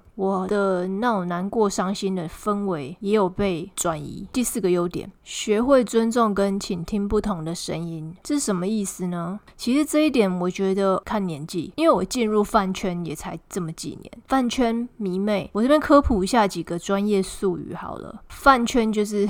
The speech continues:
<laughs> 追逐哪一个偶像，他是你的饭，然后你犯上了谁，可以是名词，也可以是动词。好，我就举例，我现在是B T S的饭，我犯上他们了。那还有一个唯饭，唯一的唯，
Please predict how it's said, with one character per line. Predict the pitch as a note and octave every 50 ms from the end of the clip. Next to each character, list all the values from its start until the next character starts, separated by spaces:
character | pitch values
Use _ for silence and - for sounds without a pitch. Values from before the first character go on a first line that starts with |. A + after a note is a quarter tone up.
| - - - -
<laughs> | - - - - - -
追 | - G3 F#3+ F#3+
逐 | F#3 F3+ E3 C3 C3+ - G3+
哪 | G3+ F3 D3
一 | D#3+ F#3
个 | F#3+ G3+ F#3
偶 | E3 C#3+
像， | F3+ - A3 F3+ D3 E3+ - - -
他 | - - F#3+ G3
是 | - A3 G3+
你 | F#3+ D#3+ -
的 | - E3+
饭， | - - - F#3+ D3+ - - - - - - _ -
然 | - F3 F3
后 | G3 G3+ F#3+
你 | F#3+ F3+
犯 | F3 - A3 G3+ F#3+
上 | F#3 - F#3+ F3 D#3+
了 | C#3+ D#3+
谁， | - - - - - - - -
可 | - - A3+
以 | A3 G3+
是 | - A3
名 | G#3 F#3 F3 F3+
词， | F3+ - - E3+ D#3+
也 | D#3+ D#3+ E3+
可 | - -
以 | F#3+ E3+
是 | F#3+ F#3
动 | - F#3+ D#3+ D#3 D#3+
词。 | - - - - - - - - _ - -
好， | - - F#3+
我 | F#3
就 | G3+ C4 C4
举 | A#3+ G3 F#3
例， | G3 A3+
我 | G#3+ F3+
现 | F3+ - G#3
在 | G3+
是 | G3+ G3+
B | F#3+ G#3 G3
T | F#3 A3+ F#3+
S | E3 - - C#3+
的 | E3
饭， | - - G3 D#3 - -
我 | F3+ F3
犯 | - - A3 G3+ G3
上 | - G3 F3 F3
他 | F3+ F#3+ F3 E3+
们 | F3 D3 G#2+
了。 | E2+ C#2 - - - _
那 | - C4 C#4 C4 B3
还 | A3 A3 G#3+
有 | B3 B3
一 | A#3 B3
个 | A#3 A#3 G#3+ F#3+ - - -
唯 | G#3 F#3+ F3+ F3+ G3
饭， | - - A#3+ G#3+ F3+ - - - - - -
唯 | - G3+ G#3
一 | A3+ A#3 A#3+
的 | A3 G#3 F#3+
唯， | F3 E3 D3 - F#3+ F#3+